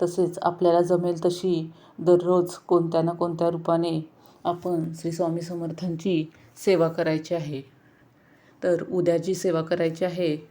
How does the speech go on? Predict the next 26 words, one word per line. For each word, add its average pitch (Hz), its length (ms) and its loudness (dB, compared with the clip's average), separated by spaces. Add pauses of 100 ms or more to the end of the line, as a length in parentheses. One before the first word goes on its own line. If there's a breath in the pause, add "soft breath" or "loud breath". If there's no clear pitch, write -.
(300 loud breath)
त्याबद्दल 165 400 0 (120)
मी 175 60 -4
आजच्या 165 320 -10
व्हिडिओमध्ये 165 540 -4
तुम्हाला 165 260 -6
सांगणार 165 400 -4
आहे. 170 420 -2 (800 soft breath)
जर 175 240 0 (140)
समस्या 170 500 -4
संपत 175 420 -4
नसतील, 175 560 -4
अडचणी 170 440 -4
थांबत 165 380 -6
नसतील, 175 480 -4 (640 soft breath)
तर 180 200 2
मनापासून 170 800 -2 (420 loud breath)
उद्या 185 240 0
ही 175 120 -2
सेवा 165 500 -2 (340)
नक्की 180 340 -4
करायची 165 440 -4
आहे. 143 220 -8 (500 soft breath)
स्वामी 175 360 -4
नक्की 175 300 -6
कृपा 175 300 -4
करतील. 160 520 -4